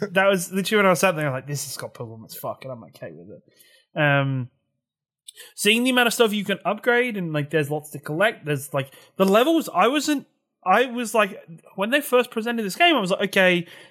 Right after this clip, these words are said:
Speaker 2: this looks like the boss fights are gonna be, like, the main thing of each, like,
Speaker 1: Hmm.
Speaker 2: kind of area is gonna be the boss fight." 'Cause that was what it was very focused on. But the levels are very deep.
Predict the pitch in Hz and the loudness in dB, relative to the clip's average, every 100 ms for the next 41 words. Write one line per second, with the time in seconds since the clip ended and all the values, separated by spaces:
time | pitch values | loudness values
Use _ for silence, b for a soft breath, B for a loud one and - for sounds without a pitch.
0 | B 180 220 214 214 202 180 156 156 165 | B 4 4 2 0 0 2 2 4 2
1 | 160 - - - 160 147 143 139 131 131 | 2 -6 -16 -4 2 4 2 -2 -2 0
2 | 131 120 - 127 135 135 127 127 120 - | -2 -4 -6 -4 0 -2 -2 -6 -10 -10
3 | 139 117 110 110 104 120 117 110 - - | -6 -6 -8 -16 -16 -16 -14 -16 -18 -14
4 | 123 131 120 107 120 117 104 107 107 - | -12 -10 -10 -12 -14 -12 -14 -14 -18 -14
5 | 123 120 117 120 - - - - 147 143 | -14 -12 -14 -16 -16 -16 -16 -12 -6 -4
6 | 135 135 127 131 135 120 - 127 - - | -4 -4 -4 -4 -4 -4 -8 -8 -8 -10
7 | 127 117 117 _ b b b b 165 226 | -8 -8 -10 _ b b b b -2 0
8 | 240 - _ _ - 160 202 247 311 208 | 0 -4 _ _ -6 0 4 4 2 -2
9 | 135 151 214 139 151 180 131 | 0 2 2 -2 -2 -4 -4